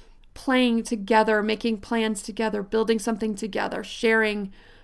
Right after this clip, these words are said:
back and forth together. It's much more likely that they play alongside each other and they hand toys back and forth if they do anything at all, if they see another child reaching for something. But the cooperative play doesn't really kick in until at least three years old.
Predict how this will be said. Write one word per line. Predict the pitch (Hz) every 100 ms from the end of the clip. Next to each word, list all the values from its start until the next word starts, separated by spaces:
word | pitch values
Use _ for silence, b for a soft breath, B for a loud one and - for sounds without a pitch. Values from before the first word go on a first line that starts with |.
| B
back | - 226 220
and | 226 214
forth | - 214 214 190 -
together. | - 214 190 208 196 - - - B B -
It's | 233
much | 233 247 302 -
more | 392
likely | 320 233 233 247
that | 226
they | 226 226
play | - 220 220
alongside | 208 208 214 202 - 269 294
each | 285 -
other | - - - - - -
and | 233
they | 233
hand | 208 233 240
toys | 233 233 214
back | 220 214
and | 220 196
forth | 233 226 233 - - - - -
if | 233 226
they | 226
do | 214 214
anything | 208 220 208
at | 202
all, | 202 202
if | 208
they | 226
see | 220 -
another | 220 214 208
child | 214 -
reaching | 214 220 220 214
for | 220
something. | 214 208 214 - - B B B -
But | 233
the | 254
cooperative | 254 254 302 415 311 -
play | 240 233
doesn't | 226 247 -
really | 240 226
kick | 220 226 202
in | 214
until | 202 196 196 196 -
at | -
least | 202 196 -
three | 214 202
years | - 196
old. | 196 - -